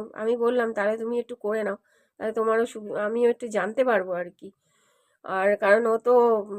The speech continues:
চট করে আর কি ডাক্তারখানায় যেতে চায় না, যখন একদম মানে পড়ে যায় তখন ও ছোটে ডাক্তারখানায়।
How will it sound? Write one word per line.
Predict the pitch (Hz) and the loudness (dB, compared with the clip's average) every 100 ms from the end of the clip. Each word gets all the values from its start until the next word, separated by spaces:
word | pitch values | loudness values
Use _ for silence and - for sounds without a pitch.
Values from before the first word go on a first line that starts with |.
| 202 | -10
চট | - 226 | -6 -6
করে | - 254 277 | 2 8 10
আর | 277 262 | 8 4
কি | 269 269 240 | 2 0 0
ডাক্তারখানায় | 233 220 240 254 262 254 | -2 -4 -2 0 0 2
যেতে | 240 254 | -2 -2
চায় | 220 202 | -4 -4
না, | 170 170 _ _ _ _ | -6 -12 _ _ _ _
যখন | 220 202 208 262 | 4 4 6 6
একদম | 254 240 240 285 285 | 6 4 4 6 6
মানে | 285 269 269 277 | 6 4 4 4
পড়ে | 269 240 262 247 | 4 4 6 4
যায় | 226 254 370 _ _ _ _ - | 4 2 2 _ _ _ _ -4
তখন | 233 247 | -2 2
ও | 220 | 2
ছোটে | 202 - - - _ _ | 2 -4 -8 -12 _ _
ডাক্তারখানায়। | 202 202 - 175 - - | -12 -10 -8 -8 -10 -14